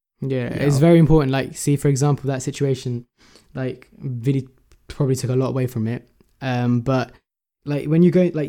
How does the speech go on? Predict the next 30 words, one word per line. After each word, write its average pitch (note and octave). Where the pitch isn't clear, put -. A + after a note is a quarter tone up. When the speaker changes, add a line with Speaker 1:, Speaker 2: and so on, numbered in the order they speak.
Speaker 1:
you D3
need E3+
to D3+
know D3
that B2
even C#3+
in C#3
medicine, C3+
you're B2
gonna B2+
encounter, B2
um, A#2+
so, -
to -
difficult B2
patients, A2+
um, A#2
which -
might C3+
be C#3+
a C#3
bit C#3
rude C3+
to -
say, C#3
I -
don't A#2+
know, A#2+
but, A#2+
um, A#2+